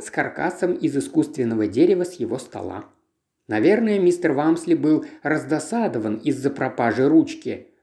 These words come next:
но не страдал же. Глупая девочка по имени Дон де Лаван каждый день приносила с собой куклы. Куклы часто пропадали.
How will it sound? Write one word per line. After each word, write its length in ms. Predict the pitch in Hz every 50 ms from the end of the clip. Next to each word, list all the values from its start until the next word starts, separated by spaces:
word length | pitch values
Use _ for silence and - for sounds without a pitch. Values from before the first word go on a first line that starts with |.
| _ -
но 120 | 139 139 143
не 140 | 143 143
страдал 560 | 135 - - 143 131 123 120 139 143 147 139 120
же. 240 | 113 110 - - - _ _ _ _ _ _ _ _ _ _ _ _ -
Глупая 440 | - 127 170 220 214 - 226 208 208
девочка 480 | 175 190 269 277 269 262 - - - 160
по 160 | 156 156 147
имени 460 | 147 143 143 143 143 139 135 135 135 -
Дон 540 | 135 120 120 143 139 131 123 120 117 - -
де 100 | 135 127
Лаван 540 | 123 127 127 120 156 196 233 247 254 233 - - - _ _
каждый 380 | - - 220 220 175 170 202 196
день 360 | 160 202 226 233 226 226 - -
приносила 560 | - 185 175 170 165 165 - 185 180 180 175
с 160 | 165 175 -
собой 360 | - 135 117 110 135 139 135 -
куклы. 420 | 127 120 110 - - 110 110 - - _ _ _ _ _ _ _ _ _
Куклы 420 | - - 247 269 - - 214 226 220
часто 400 | - - - - - - - 170
пропадали. 760 | - - 160 - 185 175 143 123 113 101 - - - -